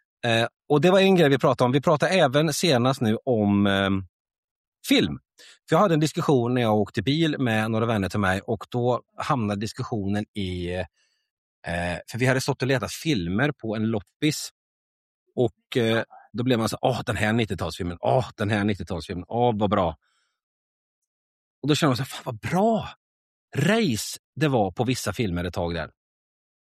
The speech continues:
Och då kommer det här magiska fram, som vi kommer prata om lite senare. Det fanns, jag har en sån magisk trinity mellan nittiosex och nittiosju där, när faktiskt, eh,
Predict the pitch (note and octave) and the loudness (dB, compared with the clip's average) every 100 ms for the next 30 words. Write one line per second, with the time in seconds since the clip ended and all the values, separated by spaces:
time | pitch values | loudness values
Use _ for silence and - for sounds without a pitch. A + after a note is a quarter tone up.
0 | _ - B2 C3+ D3 C#3+ A2+ A2 F2+ F#2+ | _ -2 0 2 4 2 2 2 2 -2
1 | - A#2+ G2+ F2 - _ _ - F#2 G2 | -2 0 0 0 -6 _ _ -8 -6 -4
2 | F#2 F#2+ F2+ F2 F#2 - F#2+ F2+ A2 A2+ | -4 -4 -4 -6 -8 -4 -4 -2 -4 -2
3 | G2+ G#2+ C3 B2 B2+ A2+ G2+ F#2+ F#2+ F#2 | -2 -2 -2 0 2 2 2 0 -2 -2
4 | D#2+ E2 E2+ - - _ _ _ _ _ | -4 -6 -8 -12 -20 _ _ _ _ _
5 | - B2 F2+ E2 - - G2 G2 F#2+ F#2+ | -6 -2 -2 -2 -6 -4 -2 0 0 0
6 | G2+ - G2+ G#2 - F#2+ F2+ - - G2+ | -2 -4 -6 -6 -8 -8 -8 -10 -6 -4
7 | G2+ F2 E2+ G2+ A2 F2+ - _ _ _ | -4 -4 -2 0 2 0 -4 _ _ _
8 | - A2 - - C3 - - - - A2 | -4 -2 -2 -2 0 0 -8 -18 -2 0
9 | G#2+ | 0